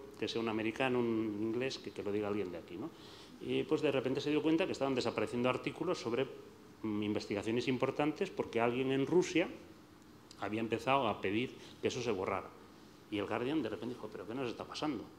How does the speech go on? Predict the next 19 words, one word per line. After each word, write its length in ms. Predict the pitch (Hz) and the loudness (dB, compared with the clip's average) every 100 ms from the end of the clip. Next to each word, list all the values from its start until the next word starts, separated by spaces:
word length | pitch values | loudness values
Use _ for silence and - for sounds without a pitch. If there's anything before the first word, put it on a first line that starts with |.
| - - - - - | -20 -20 -20 -16 -10
Igual 280 | 90 101 | -2 -2
que 140 | 101 104 | 2 2
os 100 | 101 | 2
digo 160 | 104 | 4
el 60 | 113 | 4
Guardian, 360 | 113 123 147 156 | 4 4 4 2
os 120 | 95 | 0
podéis 220 | 104 95 | -4 -2
imaginar 440 | 101 104 113 117 156 - | -2 0 0 2 4 4
otro 180 | - - | 2 0
tipo 260 | 110 104 | -2 0
de 60 | 101 | 2
medios. 300 | 147 120 87 | 2 0 -2
Están 260 | - 101 | -2 -2
desapareciendo 800 | 98 107 101 107 107 143 139 98 | -2 -4 -2 -2 0 0 2 2
artículos 520 | 90 107 143 - 107 | 0 -2 -4 -4 -6
y 60 | 98 | -6
publicaciones 600 | - 92 101 87 131 98 | -6 -4 -2 2 2 2
absolutamente 960 | 104 - 95 104 104 113 120 107 120 117 | 0 -2 -2 0 2 2 2 2 0 0